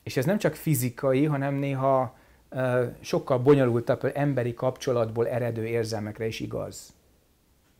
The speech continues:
Tehát, ha tovább folytatom ezt a kapcsolatot, akkor beteg leszek. És nem úgy, hogy ágyban párnák közt, hanem hogy állandóan szomorú,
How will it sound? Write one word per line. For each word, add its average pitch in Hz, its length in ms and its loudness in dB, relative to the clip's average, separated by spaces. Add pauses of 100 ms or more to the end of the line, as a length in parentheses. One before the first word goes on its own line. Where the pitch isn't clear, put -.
(460)
Tehát, 113 500 -4 (120)
ha - 180 -12
tovább 220 320 2
folytatom 120 520 -6
ezt - 180 -10
a 120 80 -10
kapcsolatot, - 840 -12 (500)
akkor - 240 -14
beteg 98 380 -12
leszek. - 600 -18 (1200)
És - 180 -12
nem 190 220 4
úgy, 180 340 4
hogy 127 280 0
ágyban 120 440 -2
párnák 110 440 -2
közt, 156 180 -4
hanem 147 160 0
hogy 147 80 -4
állandóan 113 560 -4
szomorú, 135 680 -4